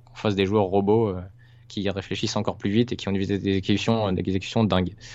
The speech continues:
Une question qui est un peu liée au développement de Mbappé, Florence, c'est une question de Florent Vincent sur Twitter, et quand je te l'ai posée avant qu'on enregistre, tu as voulu la retenir absolument, et d'ailleurs elle, elle me, elle me plaît aussi.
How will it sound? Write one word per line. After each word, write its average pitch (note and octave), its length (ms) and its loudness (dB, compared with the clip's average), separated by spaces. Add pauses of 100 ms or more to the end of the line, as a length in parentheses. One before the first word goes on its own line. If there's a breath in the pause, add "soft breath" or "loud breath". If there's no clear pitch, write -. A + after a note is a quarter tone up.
(560 loud breath)
Une F#3 140 8
question F#3 360 6
qui F3 100 2
est C3 120 4
un C#3 60 2
peu C#3+ 120 4
liée B2+ 300 6
au A2+ 200 4
développement A2 460 2
de G#2+ 260 6
Mbappé, G#2 300 4
Florence, B2 320 0
c'est A#2 60 -4
une G#2+ 40 -4
question A2 220 -2
de A2+ 80 2
Florent B2 380 4
Vincent A#2 260 2
sur - 160 -6
Twitter, A#2+ 400 2
et A2 60 -2
quand G#2+ 100 -6
je - 100 -10
te - 120 -12
l'ai G2+ 420 0
posée A2 460 6
avant G#2+ 200 2
qu'on A2 140 0
enregistre, G#2 500 2
tu - 140 -4
as G2 60 2
voulu G#2+ 140 2
la A2 100 6
retenir G#2 360 4
absolument, A2 480 2
et B2+ 60 0
d'ailleurs A2+ 220 4
elle, G#2 180 2
elle G#2 140 2
me, G2+ 440 2
elle A2 100 4
me A#2 120 8
plaît B2+ 160 6
aussi. D#3+ 320 4